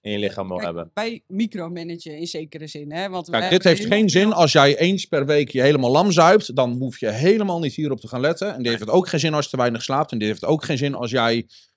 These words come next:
Speaker 3: eh, elke avond een zak chips opentrekt.
Speaker 1: Dus
Speaker 3: Dus
Speaker 1: die laatste
Speaker 3: ja.
Speaker 1: paar procent, eh, wat eigenlijk
Speaker 3: Misschien niet eens één procent.
Speaker 1: Ja, en
Speaker 3: Maar
Speaker 1: alcohol,
Speaker 2: Kijk, en
Speaker 1: slaap,
Speaker 2: ik
Speaker 1: dat
Speaker 2: denk
Speaker 1: is
Speaker 2: dat
Speaker 1: de eerste vijftig procent of
Speaker 3: Ja.
Speaker 1: zestig procent überhaupt
Speaker 2: Ja,
Speaker 1: al.
Speaker 2: precies. Kijk, wij,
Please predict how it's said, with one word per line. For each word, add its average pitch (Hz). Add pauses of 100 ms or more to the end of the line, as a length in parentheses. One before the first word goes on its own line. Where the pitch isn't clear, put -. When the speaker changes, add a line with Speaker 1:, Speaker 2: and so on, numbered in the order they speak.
Speaker 3:
eh, 110
elke 127
avond 113
een 104
zak 107
chips -
opentrekt. 101
Speaker 1:
Dus -
Speaker 3:
Dus 113
Speaker 1:
die 113
laatste 117
Speaker 3:
ja. -
Speaker 1:
paar 110
procent, 98
eh, 92
wat -
eigenlijk 80
Speaker 3:
Misschien 95
niet 147
eens 139
één 135
procent. 107
Speaker 1:
Ja, 92 (160)
en 95
Speaker 3:
Maar 110
Speaker 1:
alcohol, 110
Speaker 2:
Kijk, 107
en 180
Speaker 1:
slaap, 104 (160)
Speaker 2:
ik 175
Speaker 1:
dat -
Speaker 2:
denk 208
Speaker 1:
is 220
Speaker 2:
dat 196
Speaker 1:
de 208
eerste 113
vijftig 104
procent 104
of 95
Speaker 3:
Ja. 92
Speaker 1:
zestig -
procent 90
überhaupt 82
Speaker 2:
Ja, 85
Speaker 1:
al. 82
Speaker 2:
precies. 180
Kijk, 170
wij, 175